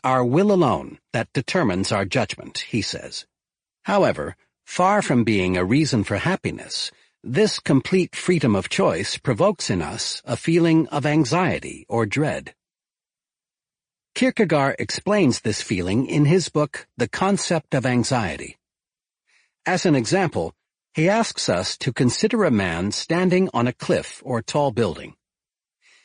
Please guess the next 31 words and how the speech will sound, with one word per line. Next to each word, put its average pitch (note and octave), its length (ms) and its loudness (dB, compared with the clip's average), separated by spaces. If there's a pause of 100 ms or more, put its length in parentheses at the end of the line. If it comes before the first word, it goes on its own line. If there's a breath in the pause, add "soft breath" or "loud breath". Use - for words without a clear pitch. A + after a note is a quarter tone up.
(180 soft breath)
If D#3 120 -2
this - 280 0
man D3+ 300 4
looks C#3+ 260 0
over A#2+ 180 2
the F#2+ 220 -2
edge, D2+ 400 -6 (320)
he A3 160 0
experiences A2 1000 0
two A3 220 2
different E3 500 0
kinds C#3 380 0
of C3 80 -2
fear, F2 480 -4 (500)
the A2+ 80 2
fear C3 400 2
of - 140 -2
falling B2+ 520 0 (460)
and A#2+ 180 2
fear G#3 260 2
brought D#3+ 260 2
on C3 260 4
by A2+ 180 0
the A#2 220 0
impulse A#2+ 560 0
to - 180 -2
throw D3 280 0
himself D#3+ 500 2
off C#3+ 220 0
the C#3+ 180 2
edge. - 400 -4